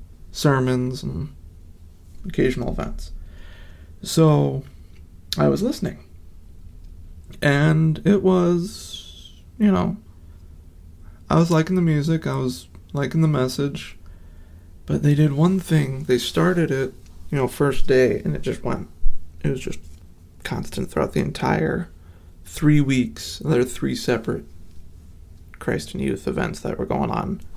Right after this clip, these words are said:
So it'd go for a week, then the weekend off, and then it'd go for a week, and then a weekend off, and then it'd go for a week.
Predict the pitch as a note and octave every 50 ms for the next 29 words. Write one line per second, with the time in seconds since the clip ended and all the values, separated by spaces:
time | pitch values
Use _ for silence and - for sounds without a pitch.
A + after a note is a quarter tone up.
0 | - - - - - - D3 C#3 B2+ C#3+ C#3+ C3+ C3 - D3+ C#3+ C3 B2+ C3+ B2+
1 | A#2+ - - - - - - - - - - - - - - - - - - -
2 | - - C#3+ C3 B2 B2 A#2 B2 B2+ B2+ C#3 C#3 C#3 B2 B2 B2 B2 B2+ B2+ -
3 | - - - - - - C#3+ C#3 C3+ B2+ - C#3+ C3+ D3 D3 D3 C#3+ - - D3
4 | C#3+ C#3 C#3 C#3 C#3 C3 - - - - - - - - - - - - C#3+ C#3+
5 | C3+ C#3+ D3 C#3 B2 - C3+ C3 B2 B2 B2+ C3 C#3 B2+ C3 - - C3+ C#3+ C#3
6 | C3 - C3+ B2+ F2 - - - G#2+ A2+ D#3 - - - - - -